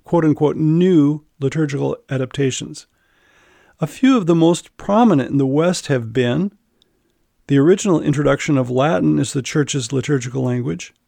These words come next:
the development of Gregorian chant in the first millennium, and the development of sacred polyphony in the late Middle Ages and Renaissance. Pope Benedict is calling us to find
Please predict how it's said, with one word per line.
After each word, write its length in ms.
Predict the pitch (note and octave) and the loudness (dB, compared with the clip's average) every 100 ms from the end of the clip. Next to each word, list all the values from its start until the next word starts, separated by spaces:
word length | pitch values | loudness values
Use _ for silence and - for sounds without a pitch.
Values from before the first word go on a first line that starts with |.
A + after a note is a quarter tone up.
| _ _ _ _ _ _ _ - | _ _ _ _ _ _ _ -4
the 100 | D3+ | 0
development 580 | D3+ D3 E3 F#3 F#3 D#3 | 2 2 2 2 2 2
of 140 | B2 | 0
Gregorian 500 | - C#3 C#3 D#3 C#3+ | -6 -2 2 4 2
chant 400 | C3+ - D#3+ C#3 | 2 2 0 0
in 140 | - C#3 | -2 -2
the 60 | |
first 320 | - D3 C#3+ | 0 -2 -2
millennium, 560 | C3+ C3 D3+ B2+ C3 B2+ _ _ _ _ _ _ _ - - | -2 0 0 0 -4 -10 _ _ _ _ _ _ _ -14 -2
and 120 | D3+ | 0
the 80 | D3 | 2
development 580 | D3+ E3 F3+ G3 F3+ | 2 2 2 2 2
of 80 | D3+ | 2
sacred 440 | - E3+ D#3+ D#3+ - | 0 -2 0 -2 -4
polyphony 680 | - F3 - C3 B2+ C#3 - | -2 -2 0 0 0 -4 -2
in 80 | C#3 | -2
the 100 | C3 | 0
late 300 | C3 D#3 - | 0 0 2
Middle 280 | E3 E3 E3+ | 0 0 0
Ages 540 | D3+ C#3+ D3+ C3+ - _ - | 0 0 -6 -10 -14 _ -6
and 140 | C3+ | -2
Renaissance. 720 | C3 C3 A#2+ - - - - _ _ _ _ _ _ _ _ _ _ _ - | 0 -2 -4 -8 -10 -12 -16 _ _ _ _ _ _ _ _ _ _ _ -2
Pope 280 | G#3+ A3 - | 0 0 2
Benedict 600 | G3 G3+ F#3+ G3 _ - - | 2 2 2 0 _ -20 -6
is 160 | C#3+ - | -4 -4
calling 480 | - F3 F#3+ F#3+ | -2 2 4 4
us 180 | G3 G3 | 2 0
to 120 | - B2+ | -4 -6
find 580 | - E3 E3 F#3 G3 | -2 2 4 4 0